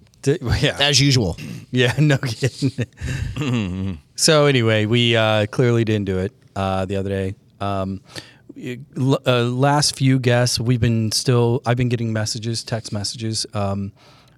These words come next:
Speaker 1: uh, if you haven't already, go back, check out, uh, Jared Imbex in particular. I've had more people reach out th-, i-, that, not because of the Granite City thing, but because of what he said.
Speaker 3: Informative.
Speaker 1: It was extremely informative. Uh, for those of you,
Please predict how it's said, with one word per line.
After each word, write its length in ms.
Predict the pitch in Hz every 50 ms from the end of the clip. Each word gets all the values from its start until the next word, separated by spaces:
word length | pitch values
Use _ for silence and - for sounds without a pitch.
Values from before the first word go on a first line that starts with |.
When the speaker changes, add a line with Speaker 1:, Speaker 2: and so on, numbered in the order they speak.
| _ -
Speaker 1:
uh, 140 | 107 104 113
if 160 | 120 - -
you 80 | 127 127
haven't 260 | 156 175 170 175 170
already, 360 | 156 147 135 127 123 117 120
go 220 | 113 - - 170 190
back, 320 | 156 139 131 127 131 -
check 320 | - - - 143 139 - 139
out, 420 | 123 120 117 117 - - - - - - - - - _ _ _ -
uh, 280 | 107 101 98 101 101
Jared 300 | 98 98 - 139 160 151
Imbex 480 | 123 123 131 117 113 104 98 - - -
in 80 | 104 98
particular. 480 | - - - - 151 - 135 110 104
I've 140 | 101 107 -
had 180 | 131 120 110 110
more 180 | 117 127 143
people 280 | - - 147 135 131 117
reach 260 | 117 113 110 - -
out 200 | 110 110 110 117 - _ _ _ - -
th-, 120 | 127 - - -
i-, 80 | 139 - - 117
that, 320 | 117 107 104 104 - - - - - _ _ _ _ _ _ _ _ _ _ _ -
not 440 | 156 160 156 156 165 175 185 214 208
because 240 | 214 175 175 156 151
of 40 | 139
the 60 | 131
Granite 280 | 127 131 135 131 135
City 240 | - - 151 139 147
thing, 180 | 143 147 151 139
but 140 | 127 117 -
because 340 | 127 - 131 131 123 113
of 180 | 120 110 101 - _ _
what 320 | - 107 101 113 113 104 -
he 160 | - 113 98
said. 420 | - - - 95 85 78 - -
Speaker 3:
Informative. 440 | 147 131 - 156 139 113 95 87 85 - _ _ _ _ _ _ -
Speaker 1:
It 80 | 131
was 240 | 131 131 123 117 - -
extremely 640 | - 117 - - - - 135 135 131 127 123 120 113
informative. 840 | 110 104 - - 110 107 104 104 101 101 104 101 98 101 - - -
Uh, 360 | 104 101 101 101 101 98 98
for 260 | 98 - - - 110
those 220 | 110 147 156 143 147
of 80 | 131
you, 260 | 131 127 127 123 123